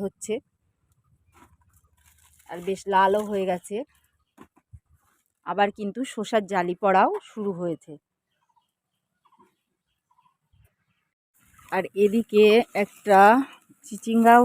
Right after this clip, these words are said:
হয়েছে, দেখুন। একেবারে কিন্তু এই বর্ষায় খাবার তো দিচ্ছি না, পুরো কিন্তু, মানে,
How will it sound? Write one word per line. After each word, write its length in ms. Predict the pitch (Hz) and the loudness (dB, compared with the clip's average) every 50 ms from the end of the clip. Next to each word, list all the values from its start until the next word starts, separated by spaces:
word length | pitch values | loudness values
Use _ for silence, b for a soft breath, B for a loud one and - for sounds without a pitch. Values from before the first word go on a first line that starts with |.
| 226 196 | 4 0
হয়েছে, 320 | 214 208 208 202 - 214 202 196 180 | 0 -2 -2 -2 -2 -2 -2 0 0
দেখুন। 320 | 196 185 _ - 208 208 240 320 - - - - - - _ _ _ _ _ _ _ _ _ _ _ _ _ _ _ _ - | -2 -4 _ -6 -2 0 0 0 0 -4 -20 -20 -20 -20 _ _ _ _ _ _ _ _ _ _ _ _ _ _ _ _ -2
একেবারে 440 | - 233 220 247 254 254 254 247 262 247 262 | -2 0 4 6 6 6 8 6 6 4 6
কিন্তু 260 | 262 262 247 - 277 285 294 254 262 262 | 4 4 6 6 4 4 4 6 6 4
এই 60 | 254 214 220 | 4 6 6
বর্ষায় 380 | 226 233 - - - 254 240 - - | 6 6 6 2 -2 -2 -2 -2 -2
খাবার 240 | 233 208 214 220 208 - | 0 2 2 2 2 0
তো 60 | 226 214 196 | -2 -2 -2
দিচ্ছি 280 | 240 220 - - 247 233 226 | -2 -4 -4 -2 0 2 4
না, 80 | 220 233 302 359 - - _ _ | 4 4 2 2 0 -8 _ _
পুরো 360 | - 240 240 247 254 262 269 277 269 262 - | -12 -6 -2 0 4 6 8 8 6 4 2
কিন্তু, 340 | 247 247 247 233 - 240 262 302 381 _ _ _ _ _ _ _ _ _ _ _ _ _ - | -2 -2 -2 0 0 -2 -2 -2 -4 _ _ _ _ _ _ _ _ _ _ _ _ _ -8
মানে, 240 | 214 220 220 220 | -4 -2 -2 0